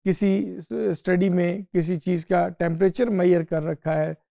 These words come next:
सेल्सियस स्केल पे या फ़ारेनहाइट स्केल पे, तो ये जो डेटा जनरेट हो रहा होगा इसका level of interval होगा।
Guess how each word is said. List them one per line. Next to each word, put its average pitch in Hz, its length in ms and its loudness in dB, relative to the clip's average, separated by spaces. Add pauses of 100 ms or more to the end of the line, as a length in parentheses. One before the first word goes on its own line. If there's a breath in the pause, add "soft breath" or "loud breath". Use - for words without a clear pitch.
(160)
सेल्सियस 175 440 0
स्केल 165 260 0
पे 160 200 -4
या 156 100 -2
फ़ारेनहाइट 160 580 -4
स्केल 151 320 -6
पे, 151 240 -6 (360)
तो 175 80 4
ये 202 200 4
जो 208 120 2
डेटा 165 320 0
जनरेट 156 420 -2
हो 151 80 -2
रहा 151 140 -2
होगा 147 200 -4
इसका 156 260 -6
level 143 300 -4
of 147 440 -10
interval 151 380 -2
होगा। 147 280 -6